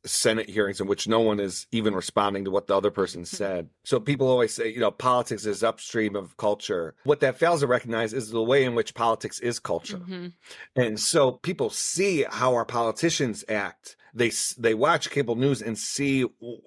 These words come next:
Speaker 1: how, how political discourse works there. And then they,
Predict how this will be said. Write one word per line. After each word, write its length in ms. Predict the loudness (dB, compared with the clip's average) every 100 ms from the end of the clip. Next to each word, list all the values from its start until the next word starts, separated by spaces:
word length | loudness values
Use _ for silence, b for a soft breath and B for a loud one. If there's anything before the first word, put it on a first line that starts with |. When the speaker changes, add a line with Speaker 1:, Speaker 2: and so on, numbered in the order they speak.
| -6
Speaker 1:
how, 500 | 0 4 4 2 -4 b b b _ -4
how 140 | -2
political 420 | -2 2 0 0 -4
discourse 500 | -4 -2 0 -2 0
works 300 | -2 0 0
there. 320 | 2 2 -2 B B B
And 240 | 0 2
then 220 | 2 0 2
they, 340 | 2 2 -4